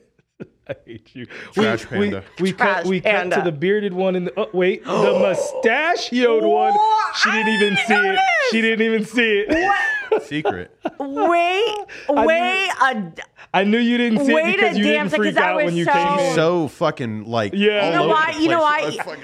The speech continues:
Speaker 3: You
Speaker 2: like,
Speaker 3: know what it
Speaker 2: just,
Speaker 3: is?
Speaker 2: "Where's, what's happening?"
Speaker 3: You know what it is? I hate being late because I think it's so disrespectful. B-, and I, I really take, I respect everybody's time. You too, um, I mean, especially.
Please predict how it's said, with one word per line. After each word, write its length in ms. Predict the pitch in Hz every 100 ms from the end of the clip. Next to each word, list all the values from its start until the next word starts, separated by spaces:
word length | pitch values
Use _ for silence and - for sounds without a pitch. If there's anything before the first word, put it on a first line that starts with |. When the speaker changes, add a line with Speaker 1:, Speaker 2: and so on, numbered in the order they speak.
| 143
Speaker 3:
You 40 | 151
Speaker 2:
like, 120 | 143
Speaker 3:
know 80 | 339
what 100 | 349
it 80 | 349
Speaker 2:
just, 120 | 302
Speaker 3:
is? 80 | 302
Speaker 2:
"Where's, 240 | 196 175 151
what's 160 | 175
happening?" 320 | 175 185 175 247
Speaker 3:
You 60 |
know 120 | 294
what 100 | 302
it 140 | 302 269
is? 240 | 262 262 - -
I 200 | 226 254
hate 280 | 254 226 208
being 280 | 233 233 233
late 440 | 214 214 208 220 220
because 220 | 214 233 220
I 80 |
think 220 | 214 220 214
it's 180 | 208
so 180 | - 202
disrespectful. 960 | 190 185 208 - 180 175 202 196 190 - 202
B-, 80 | -
and 300 | 190 208 214
I, 140 | 208
I 140 | -
really 320 | 208 202 208 208
take, 320 | 220 190 -
I 180 | 202 214 202 208
respect 400 | 202 - 190 185
everybody's 420 | 180 180 180 180
time. 440 | - 190 180 180 175 - -
You 280 | - 190 208
too, 640 | 202 - 220 196 196 190 -
um, 560 | 175 175 170 165 165 - _ _
I 60 | 185
mean, 160 | 185 170
especially. 840 | - 247 226 - 196 165 160